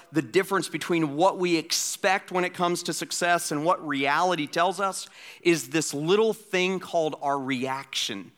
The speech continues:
when things don't go well. We talked a little bit about it last week, but when it comes to success, when it comes to achievement, when it comes to us expecting to have the win in life, I think that sometimes our reactions,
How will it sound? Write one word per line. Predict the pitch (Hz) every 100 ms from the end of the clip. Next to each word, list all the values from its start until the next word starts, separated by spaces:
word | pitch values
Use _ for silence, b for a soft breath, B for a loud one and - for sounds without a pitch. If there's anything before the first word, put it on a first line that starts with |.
| _ b b b
when | 123 113
things | 139 131 110
don't | 120 120 127
go | 123
well. | 110 135
We | 185
talked | - 214 202
a | 175
little | 165 180
bit | 180 160
about | 151 143 143
it | 135
last | 135 123 -
week, | 151 135 B B -
but | 170
when | 175 262
it | 277
comes | - 254 247 -
to | -
success, | 190 196 - - 165 143
when | 196
it | 226 -
comes | 220 254 -
to | -
achievement, | 185 - 208 202 147 135 - B B
when | 202
it | 214 208
comes | 208 254 262 -
to | 240 208
us | 175 - -
expecting | - - - 226 - 240 226
to | 190
have | 147 175 180 156 139
the |
win | 127 143 170 156 127 B B
in | 147 139
life, | 135 147 135 113 - - B B
I | 175 202
think | 233 220 -
that | 143
sometimes | - 202 214 180 175 160 147 - B -
our | 180 214
reactions, | 180 170 151 165 180 - - 147 127